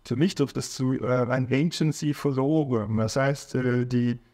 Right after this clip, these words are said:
ähm, Reichweite, mit denen individuell wir alle Einfluss nehmen können auf das,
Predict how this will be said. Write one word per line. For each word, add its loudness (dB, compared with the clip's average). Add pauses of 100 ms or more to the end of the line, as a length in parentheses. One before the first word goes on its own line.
(320)
ähm, 2
Reichweite, 2
mit -2
denen 2
individuell 0 (840)
wir 4
alle 4 (360)
Einfluss 2
nehmen 4
können 2
auf 0
das, 0